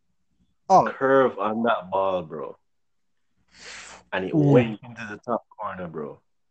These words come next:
Speaker 2: That was magic. That was blessings from Klopp himself.
Speaker 1: <laughs> His one parting gift.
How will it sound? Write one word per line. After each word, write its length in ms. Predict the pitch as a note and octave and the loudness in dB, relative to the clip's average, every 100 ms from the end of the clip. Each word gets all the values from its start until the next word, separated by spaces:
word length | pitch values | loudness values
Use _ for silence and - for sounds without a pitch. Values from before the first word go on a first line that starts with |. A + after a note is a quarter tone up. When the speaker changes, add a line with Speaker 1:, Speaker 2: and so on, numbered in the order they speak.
| _ _ _ _ _ _ _ _ | _ _ _ _ _ _ _ _
Speaker 2:
That 160 | A2+ A2 | -8 -6
was 300 | G#2 F#2 E2 | -4 -6 -10
magic. 840 | E2 F2 A#2+ - F2+ - - - _ _ _ _ _ _ _ _ _ - | -12 -6 -6 -6 -14 -16 -16 -16 _ _ _ _ _ _ _ _ _ -2
That 200 | C#3 C#3 | 0 4
was 260 | C3 B2 B2 - F#2 | 6 8 6 -2 -2
blessings 580 | A#2 A#2+ - A#2 G#2+ | 0 0 -2 -4 -4
from 360 | - G#2+ G2+ G2+ | -4 -2 -2 -4
Klopp 400 | - A2 F2 - _ _ _ - | -2 -2 -2 -8 _ _ _ -8
himself. 600 | G#2 F#2 - - G2+ - - - - - | -8 -8 -8 -4 -2 -4 -10 -18 -16 -8
Speaker 1:
<laughs> 60 | - - - - - A3 - F#3+ _ _ - - _ - - _ _ _ _ - - - _ - - - _ _ _ - F#3+ - | -8 -8 -16 -20 -8 -8 -8 -18 _ _ -16 -16 _ -20 -20 _ _ _ _ -14 -14 -20 _ -20 -20 -20 _ _ _ -18 -18 -18
His 240 | - D3 A#2 | 0 2 4
one 200 | C3 B2+ | 4 2
parting 420 | C3+ B2+ G#2+ A2+ | 2 2 0 -6
gift. 300 | G#2+ A2+ - | -8 -8 -12